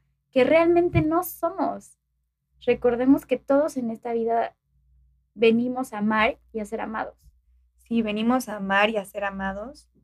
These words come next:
Speaker 2: pero no podemos amar a alguien más realmente si no nos amamos primero a nosotros,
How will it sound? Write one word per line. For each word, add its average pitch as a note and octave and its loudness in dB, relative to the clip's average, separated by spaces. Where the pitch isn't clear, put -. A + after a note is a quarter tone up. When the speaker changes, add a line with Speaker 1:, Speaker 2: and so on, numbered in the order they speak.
Speaker 2:
pero G3 -6
no G#3 -4
podemos A#3 2
amar F#3+ -4
a G3 -16
alguien F#3+ -12
más F#3+ -12
realmente F#3 -16
si - -20
no G3 -14
nos G#3 -16
amamos F#3 -14
primero F3+ -12
a F3+ -14
nosotros, - -18